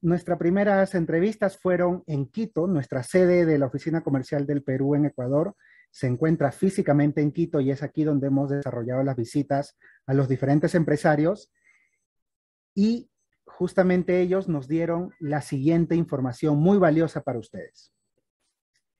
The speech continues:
Características de, eh, del turista de la sierra, ¿ok?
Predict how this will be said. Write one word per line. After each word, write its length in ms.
Características 1120
de, 420
eh, 260
del 220
turista 400
de 100
la 160
sierra, 640
¿ok? 180